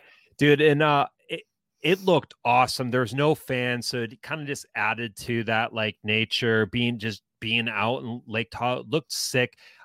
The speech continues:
I want them to do it at Lake Louise, which is in Alberta. And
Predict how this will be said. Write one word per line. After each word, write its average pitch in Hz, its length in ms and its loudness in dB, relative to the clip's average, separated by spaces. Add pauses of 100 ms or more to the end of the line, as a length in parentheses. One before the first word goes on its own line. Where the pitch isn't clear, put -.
I 131 80 4
want 135 300 2
them 165 120 2
to 147 120 4
do 131 260 4
it 135 160 4
at 113 360 0
Lake 120 440 -2
Louise, 120 640 0
which 107 160 -6
is 107 160 -4
in 117 100 -2
Alberta. 104 640 0 (460)
And 113 400 0